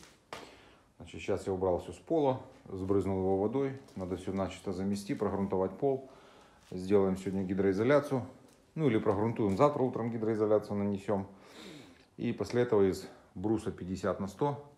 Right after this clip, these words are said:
Ну это не весь, тут у меня он ещё на, на чердаке запас есть. Значит, с него будет собрана стенка. Ну а там дальше будет пол деревянный поверх бетонной плиты. Итак, работы снимать не буду, потому что как бы это абсурдно.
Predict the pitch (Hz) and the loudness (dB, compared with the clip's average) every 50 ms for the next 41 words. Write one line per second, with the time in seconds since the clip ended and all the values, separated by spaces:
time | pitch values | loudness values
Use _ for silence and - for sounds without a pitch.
0 | _ _ _ _ - - - - - - - _ _ _ _ _ - 160 139 104 | _ _ _ _ -20 -20 -20 -20 -20 -20 -20 _ _ _ _ _ -8 -4 -2 0
1 | 104 98 104 110 123 123 123 - 95 - 92 87 87 85 85 82 82 - 85 82 | 0 2 2 2 0 -2 -4 -8 -10 -6 -4 -2 -2 -2 -4 -4 -6 -6 -8 -8
2 | 80 - - - - 95 92 95 90 90 104 - 156 147 120 123 - - 123 107 | -8 -10 -14 -12 -12 -8 -6 -6 -4 -4 -4 -4 -4 -4 -4 -2 0 0 0 0
3 | - 120 117 95 - - - - - - - - - - 95 92 87 - - - | 0 -6 -6 -8 -8 -14 -18 -20 -20 -20 -20 -20 -16 -14 -12 -12 -14 -12 -6 -2
4 | 107 110 117 117 104 98 95 87 90 - - 104 90 92 92 90 90 87 - - | 0 2 2 2 0 0 -2 -4 -4 -4 -4 -2 0 0 0 -2 -4 -4 -6 -6
5 | - 147 139 135 - 113 101 92 - - - - - - - - - - - - | -4 -4 -4 -2 -4 -4 -6 -6 -10 -18 -20 -20 -20 -20 -20 -20 -20 -20 -20 -20
6 | - - - _ _ - - 147 135 107 107 110 107 95 98 90 - - 85 82 | -20 -20 -20 _ _ -8 -4 -4 -2 2 2 2 4 4 2 2 2 -2 -6 -4
7 | 87 87 - - 90 85 82 82 82 82 80 78 78 76 80 80 80 80 - - | -4 -6 -4 -4 -4 -2 -2 0 0 0 0 0 0 -2 -2 -4 -6 -8 -12 -18
8 | - - - - - - - - - 85 82 82 80 82 82 90 85 - 85 82 | -20 -20 -20 -20 -20 -20 -18 -10 -6 -4 -2 -2 -2 -2 -4 -6 -4 -4 -4 -2
9 | 82 82 78 - 80 80 - 78 76 76 - - - - 95 - 92 90 - - | -2 -4 -4 -6 -8 -8 -8 -8 -10 -12 -12 -18 -18 -14 -6 -4 -4 -4 -4 -8
10 | - - - - - - - - - - - - - - 123 139 151 156 151 143 | -18 -20 -20 -20 -16 -12 -12 -12 -12 -12 -18 -8 2 4 6 6 8 6 6 4
11 | 131 - 139 139 135 135 127 135 143 143 170 196 175 131 104 101 101 101 98 101 | 2 -2 0 2 2 2 2 2 0 0 2 2 2 2 0 0 -2 -2 -2 -4
12 | 98 101 95 90 92 95 92 101 98 98 - - 165 151 120 107 87 78 | -4 -4 -4 0 0 0 2 2 0 0 0 -2 0 0 2 0 0 -2